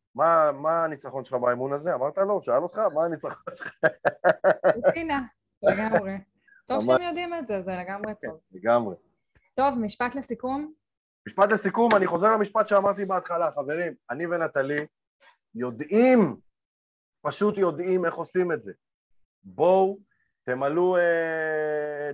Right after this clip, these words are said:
Speaker 1: תקראו את האתר שלנו, תקראו את העמוד, תקראו את כל הפרטים, תמלאו את השאלון, תבואו לראיון,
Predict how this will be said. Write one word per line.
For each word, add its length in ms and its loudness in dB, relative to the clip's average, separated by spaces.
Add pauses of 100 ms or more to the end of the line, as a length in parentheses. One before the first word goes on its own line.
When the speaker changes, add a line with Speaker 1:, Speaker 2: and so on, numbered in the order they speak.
Speaker 1:
תקראו 280 -6
את 80 -6
האתר 280 -2
שלנו, 420 -8
תקראו 300 -6
את 80 -4
העמוד, 360 0
תקראו 260 -6
את 80 -6
כל 140 -2
הפרטים, 420 -4
תמלאו 360 -2
את 100 -4
השאלון, 520 -4 (300)
תבואו 300 2
לראיון, 580 2